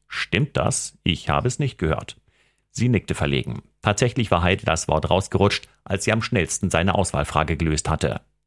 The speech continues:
Nicht der einzige Schreckmoment für sie. Schon die erste Frage erwies sich als ganz große Hürde.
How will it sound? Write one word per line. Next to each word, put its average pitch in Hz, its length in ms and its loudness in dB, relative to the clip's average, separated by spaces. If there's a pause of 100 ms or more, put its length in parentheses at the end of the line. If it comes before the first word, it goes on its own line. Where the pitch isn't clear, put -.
(200)
Nicht - 260 -2
der - 100 0
einzige 110 380 2
Schreckmoment 78 520 2
für 85 120 2
sie. 76 260 0 (400)
Schon 123 160 4
die 120 80 4
erste 127 240 4
Frage 120 300 4
erwies 117 260 4
sich - 180 0
als - 200 -2
ganz 95 200 0
große 101 300 2
Hürde. 107 380 4